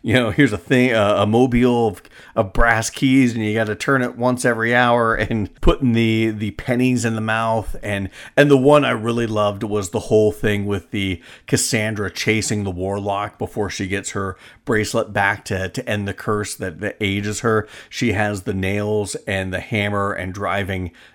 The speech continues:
nails into the footprint of the warlock. That was just cool. I, I don't know if that's based on anything that was supposed to be real,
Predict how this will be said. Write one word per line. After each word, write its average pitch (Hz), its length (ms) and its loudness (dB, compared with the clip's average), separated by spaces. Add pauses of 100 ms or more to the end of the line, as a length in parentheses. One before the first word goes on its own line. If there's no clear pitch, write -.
nails 110 520 0
into 95 260 -6
the 98 100 -8
footprint 117 560 -4
of 98 200 -4
the 104 80 -2
warlock. 95 600 -4
That 127 140 -4
was 127 120 -2
just 139 160 -4
cool. 139 340 2
I, 101 200 0
I 117 80 0
don't 143 220 2
know 131 120 2
if 117 40 -6
that's 113 240 -2 (300)
based 123 460 2
on 113 220 2
anything 113 440 2
that 113 100 -2
was 101 120 -4
supposed 123 480 0
to 110 60 -6
be 104 120 -2
real, 104 540 -2